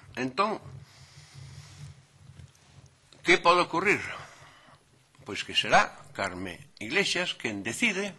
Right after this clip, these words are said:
a que grupo solicita incorporarse, porque ten que incorporarse a algún grupo.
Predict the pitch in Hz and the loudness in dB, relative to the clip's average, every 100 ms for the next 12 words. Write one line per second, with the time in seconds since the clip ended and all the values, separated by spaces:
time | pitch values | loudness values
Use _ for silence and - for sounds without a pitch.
0 | - _ _ _ _ _ _ _ _ _ | -20 _ _ _ _ _ _ _ _ _
1 | _ 120 - 185 190 226 220 190 220 - | _ -2 4 4 4 -2 -2 -4 -6 -8
2 | - _ _ _ _ _ _ - 131 110 | -20 _ _ _ _ _ _ -8 -2 -2
3 | 92 170 160 170 190 - - _ _ - | -2 -4 -4 -6 -8 -10 -20 _ _ -12
4 | 113 - 98 127 165 - 107 - 117 - | -10 -4 -2 2 2 2 -4 -6 -6 0
5 | 127 - 240 104 78 - _ _ - _ | 0 4 4 4 -2 -18 _ _ -20 _
6 | _ _ _ _ - 117 104 120 - 123 | _ _ _ _ -8 -6 -4 -4 0 4
7 | 151 - 143 - 101 107 139 110 98 - | 4 2 -4 -8 -8 -6 -8 -8 -10 -12